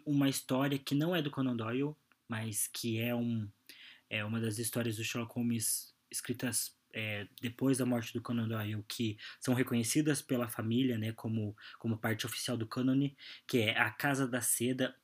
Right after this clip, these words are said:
é do Anthony Horowitz, se eu não me engano. É, e é uma história também muito boa, que tem muita criação de atmosfera, realmente vale muito a pena ler.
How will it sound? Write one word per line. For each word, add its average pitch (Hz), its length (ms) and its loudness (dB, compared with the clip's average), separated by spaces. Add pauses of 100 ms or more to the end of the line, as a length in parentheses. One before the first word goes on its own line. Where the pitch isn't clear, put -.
(120)
é 123 120 -2
do 120 500 2
Anthony 135 520 4
Horowitz, 117 640 0
se - 160 -2
eu 107 40 -2
não 104 80 -4
me 104 80 -2
engano. 120 380 0 (560)
É, 104 440 -6
e 117 160 -2
é 110 60 2
uma 120 120 2
história 123 220 -2
também 131 200 0
muito 143 360 0
boa, 117 400 0
que - 120 -12
tem 120 140 0
muita 131 320 2
criação 120 320 -4
de 117 80 2
atmosfera, 110 720 -2
realmente 120 360 0
vale 113 160 2
muito 117 200 -2
a 113 40 -10
pena 110 280 -4
ler. 107 300 0